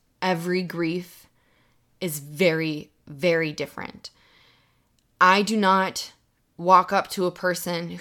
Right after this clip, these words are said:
who has lost a sibling at my age and go, "I know exactly what you're going through," because I don't. Because I do not know what it was like to lose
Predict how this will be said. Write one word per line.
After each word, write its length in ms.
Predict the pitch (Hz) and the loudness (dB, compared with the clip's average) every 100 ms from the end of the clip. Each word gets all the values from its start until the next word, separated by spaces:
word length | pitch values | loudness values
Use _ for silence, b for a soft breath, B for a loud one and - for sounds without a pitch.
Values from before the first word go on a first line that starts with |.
| - | -6
who 220 | 190 170 | -4 -2
has 260 | 170 180 170 | -2 -4 -2
lost 380 | 165 175 175 - | -2 -2 -2 -8
a 40 | |
sibling 520 | 160 220 202 170 165 | -4 -2 -2 -4 -4
at 160 | 143 123 | -4 0
my 180 | 175 175 | 2 2
age 540 | 170 165 165 165 - B B B B | 0 -4 -6 -10 -12 B B B B
and 160 | 185 175 | -2 2
go, 220 | 170 165 | 4 4
"I 160 | 175 | 4
know 220 | 170 170 175 | 2 0 -2
exactly 540 | 170 170 170 - 170 | -4 -4 -4 -4 -4
what 200 | 165 143 | -2 -4
you're 100 | 170 | -4
going 340 | 165 156 - | -4 -4 -6
through," 240 | 175 - - _ _ _ - | -14 -16 -18 _ _ _ -10
because 380 | 190 - 190 | -8 -4 -4
I 120 | 208 180 | -4 -4
don't. 560 | 214 165 - - - _ b b b b b b b - | -2 -4 -6 -18 -20 _ b b b b b b b -6
Because 460 | 202 208 185 175 - | -4 0 0 0 2
I 200 | 175 220 | 4 6
do 140 | 240 233 | 4 0
not 280 | 233 196 | 2 2
know 300 | 214 240 185 | 2 2 2
what 280 | 175 170 180 | -2 0 0
it 80 | 196 | 0
was 160 | 196 196 | -4 -4
like 540 | 220 214 180 - - | 0 0 0 -4 -10
to 140 | - | -8
lose 500 | 170 185 202 190 175 | -4 -2 0 -2 -4